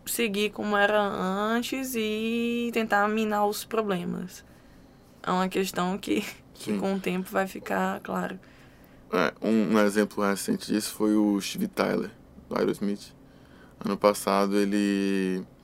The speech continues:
Speaker 2: teve um período, assim, que ele falou muito mal do Spotify, né? Porque ele falou que o Spotify dava um dinheiro muito pequeno e tal, né?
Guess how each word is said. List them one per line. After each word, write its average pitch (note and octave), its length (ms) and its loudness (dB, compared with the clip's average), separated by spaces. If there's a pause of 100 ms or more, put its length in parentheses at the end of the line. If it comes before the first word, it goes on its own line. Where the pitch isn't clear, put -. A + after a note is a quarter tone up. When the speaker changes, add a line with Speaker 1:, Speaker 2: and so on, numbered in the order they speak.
(440)
Speaker 2:
teve A2+ 220 0
um C#3 100 0
período, B2 400 6
assim, F#2+ 160 -4
que - 100 -6
ele F#2+ 80 -4
falou G2+ 300 2
muito G#2 300 0
mal G2+ 300 4
do F#2+ 60 -4
Spotify, - 480 -6 (800)
né? F#2+ 380 -2
Porque - 280 -6
ele G2 60 0
falou G#2 260 0
que G#2+ 120 -6
o - 20 0
Spotify - 400 2
dava B2 240 0
um C3+ 80 -4
dinheiro A2+ 240 0
muito G#2 220 0
pequeno A#2+ 880 0
e A#2 60 -2
tal, A2 560 2
né? G2+ 240 -4